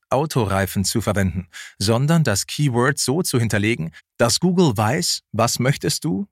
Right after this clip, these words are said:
das im Kontext zum Keyword Autoreifen gemacht werden soll. Hier ist es mit hoher Wahrscheinlichkeit am besten, wenn du das Keyword Autoreifen kaufen verwendest, denn das ist es ja, was du möchtest,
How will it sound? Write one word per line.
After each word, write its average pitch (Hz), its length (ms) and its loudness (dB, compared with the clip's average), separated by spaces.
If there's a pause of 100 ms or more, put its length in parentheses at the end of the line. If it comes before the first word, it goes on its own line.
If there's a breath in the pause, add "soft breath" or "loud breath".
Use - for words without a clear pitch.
(100)
das 113 220 0
im 110 160 -2
Kontext - 640 -2
zum 107 240 -2
Keyword 123 540 -2
Autoreifen 101 580 0
gemacht 92 280 -2
werden 101 200 -2
soll. 92 240 -4 (1120 loud breath)
Hier 170 200 4
ist 190 160 0
es 156 80 0
mit 117 160 0
hoher 165 180 2
Wahrscheinlichkeit 131 640 0
am 101 120 0
besten, 120 360 0 (260 loud breath)
wenn 117 120 0
du 110 80 0
das 107 160 -2
Keyword 127 580 0 (120)
Autoreifen 101 760 0
kaufen 98 400 -2
verwendest, 104 460 0 (400 loud breath)
denn 110 320 4
das 123 200 0
ist - 220 -2
es 104 160 -2
ja, 92 180 2
was 95 140 -4
du 120 100 0
möchtest, - 560 -2